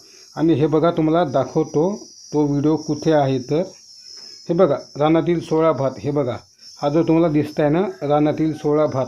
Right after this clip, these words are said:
हाच तो व्हिडिओ आहे. चॅनलवर जाऊन पाहू शकता. व्हिडिओला लाईक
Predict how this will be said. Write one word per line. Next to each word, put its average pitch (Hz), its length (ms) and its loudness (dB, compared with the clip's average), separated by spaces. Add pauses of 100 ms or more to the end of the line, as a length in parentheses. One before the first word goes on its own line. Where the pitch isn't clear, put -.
(120)
हाच 147 220 -4 (180)
तो 156 100 -4
व्हिडिओ 147 320 0
आहे. 127 260 0 (720)
चॅनलवर 180 460 2
जाऊन 170 340 0
पाहू 156 300 -2
शकता. 156 360 -6 (300)
व्हिडिओला 156 400 -2
लाईक 151 280 0